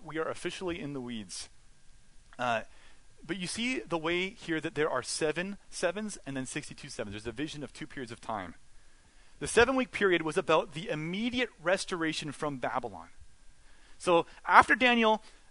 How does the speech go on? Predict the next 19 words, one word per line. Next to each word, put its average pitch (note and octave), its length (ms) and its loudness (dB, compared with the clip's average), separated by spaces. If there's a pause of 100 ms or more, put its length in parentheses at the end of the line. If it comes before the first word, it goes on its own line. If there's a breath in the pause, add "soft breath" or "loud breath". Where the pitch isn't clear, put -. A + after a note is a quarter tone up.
the D#3+ 100 2
people B3+ 340 4
did G#3+ 260 4
go C#4+ 100 6
back A3 260 8
to A#3 120 -2
Israel. E3+ 380 -2 (500)
It's - 120 -6
in B3+ 100 4
our, C4 100 6
it's - 140 -2
in A3+ 80 6
our A#3+ 80 8
Bibles. E3 480 4
Under F3 200 0
the G3 180 8 (180 loud breath)
leadership A3+ 420 2
of D#3 120 -2
men, F3 320 2